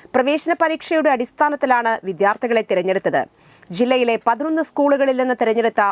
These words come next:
മുപ്പത്തഞ്ച് വിദ്യാർത്ഥികൾക്കാണ് ക്യാമ്പിൽ പങ്കെടുക്കാൻ അവസരം ലഭിച്ചത്. ഇരുപത് ദിവസത്തെ ക്യാമ്പിന്റെ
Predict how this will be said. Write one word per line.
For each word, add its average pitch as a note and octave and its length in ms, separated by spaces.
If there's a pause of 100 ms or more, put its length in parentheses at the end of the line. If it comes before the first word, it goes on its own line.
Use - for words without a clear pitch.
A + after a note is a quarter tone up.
(120)
മുപ്പത്തഞ്ച് C#4 540
വിദ്യാർത്ഥികൾക്കാണ് A3+ 840 (160)
ക്യാമ്പിൽ A#3+ 400
പങ്കെടുക്കാൻ G3+ 460 (200)
അവസരം A#3 360
ലഭിച്ചത്. E3 360 (580)
ഇരുപത് F4+ 340
ദിവസത്തെ D#4 340 (120)
ക്യാമ്പിന്റെ A#3 460